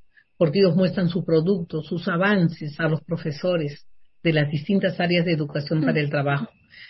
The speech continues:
Entonces, las profesoras están contentas porque hasta en la distancia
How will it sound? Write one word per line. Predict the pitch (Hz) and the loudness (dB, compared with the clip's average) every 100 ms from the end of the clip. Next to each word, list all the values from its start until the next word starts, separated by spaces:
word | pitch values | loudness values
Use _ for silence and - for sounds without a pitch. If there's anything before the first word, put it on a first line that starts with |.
| - | -4
Entonces, | 160 151 175 196 | 2 4 4 4
las | 170 214 | 4 2
profesoras | 214 226 214 202 - 196 202 214 | 4 2 2 0 2 4 4 0
están | - - 185 196 | -2 -2 -2 0
contentas | 180 160 156 190 190 208 190 _ | 0 0 0 -2 0 -2 -4 _
porque | 185 160 151 | -2 -2 -2
hasta | 139 143 165 | -4 0 0
en | 156 | 2
la | 151 | 0
distancia | 156 147 - 247 247 247 269 302 | -2 -4 -2 0 0 0 -4 -4